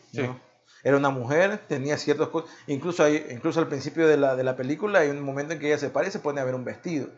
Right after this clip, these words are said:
Speaker 2: Dice, "¿Qué tal se me vería con ese vestido?". Me imagino era la,
Speaker 1: Claro,
Speaker 2: la
Speaker 1: sí.
Speaker 2: intención de ella. Eh,
Speaker 1: Mm, bueno, o sea, no sé, ¿no? Tiene que
Speaker 2: o
Speaker 1: ver
Speaker 2: sea,
Speaker 1: con
Speaker 2: más allá de
Speaker 1: también.
Speaker 2: eso, porque sacando de, por ejemplo, en Scarlett Johansson con, con La Viuda Negra, sacándole los planos de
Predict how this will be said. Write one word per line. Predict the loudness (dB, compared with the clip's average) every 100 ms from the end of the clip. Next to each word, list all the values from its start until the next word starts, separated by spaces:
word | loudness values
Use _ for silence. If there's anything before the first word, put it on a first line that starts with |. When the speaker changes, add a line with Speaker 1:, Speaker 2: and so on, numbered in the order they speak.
| -20 _ _ _
Speaker 2:
Dice, | -14 -10
"¿Qué | -4
tal | -2 -2
se | -4
me | -6
vería | -6 -4 -2 -2 -4
con | -10
ese | -10 -10
vestido?". | -10 -10 -8
Me | -8
imagino | -10 -8 -6
era | -6 -6 -6 -6
la, | -8 -10 -16 _ 6
Speaker 1:
Claro, | 8 8 2
Speaker 2:
la | -2
Speaker 1:
sí. |
Speaker 2:
intención | 0 0 -2 -4 2
de | 4 4
ella. | 4 -2 -12 _ _
Eh, | 0 2 2 2 2 2
Speaker 1:
Mm, |
bueno, | 4 4
o | 4
sea, | 6 6 2 -8 -20 -18
no | -10 -2
sé, | 0
¿no? | 0 -2
Tiene | -4 -6 -2
que | 0
Speaker 2:
o |
Speaker 1:
ver | 6
Speaker 2:
sea, | 8
Speaker 1:
con | 8
Speaker 2:
más | 8
allá | 8 8
de | 8
Speaker 1:
también. | 6 2 0
Speaker 2:
eso, | -4
porque | -8 -4 -2
sacando | 0 4 4 6 4
de, | 4 -4
por | -2 0
ejemplo, | 0 0 0
en | 0 -4 -12 -6
Scarlett | -2 0 0
Johansson | 0 -2 -4
con, | -6 -8 -12 -14
con | -14 -12 -12 -14 -8
La | -6
Viuda | -2 -2
Negra, | 0 0 -2 -6 -12 -20 _
sacándole | -8 -6 -4 -2
los | -4 -2
planos | 0 0 0
de | -2